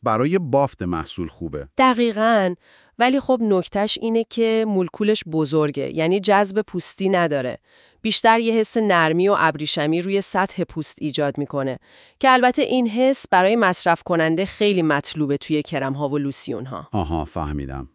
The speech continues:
Speaker 2: یه چیز دیگه هم هست به اسم عصارهٔ پلانکتون. اونم ترکیبی از جلبک‌ها و موجودات دریایی دیگه است و بیشتر به خاطر خواص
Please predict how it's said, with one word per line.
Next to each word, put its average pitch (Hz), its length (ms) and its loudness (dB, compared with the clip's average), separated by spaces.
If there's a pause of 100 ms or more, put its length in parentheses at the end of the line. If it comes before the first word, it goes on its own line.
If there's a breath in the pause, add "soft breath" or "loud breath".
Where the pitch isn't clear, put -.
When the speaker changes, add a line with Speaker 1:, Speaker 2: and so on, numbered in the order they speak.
(140)
Speaker 2:
یه 277 140 2
چیز 320 260 0
دیگه 254 320 2
هم 233 200 4
هست 240 480 -2
به 190 140 2
اسم 226 220 0 (140)
عصارهٔ 180 500 2
پلانکتون. 156 680 -2 (440 soft breath)
اونم 294 260 4
ترکیبی 220 460 0
از 220 180 2
جلبک‌ها 165 600 2
و 240 120 2
موجودات 170 520 2
دریایی 151 600 2
دیگه 135 260 -4
است - 240 -8 (320 loud breath)
و 247 80 6
بیشتر 254 380 4
به 240 80 2
خاطر 214 340 0
خواص 185 480 4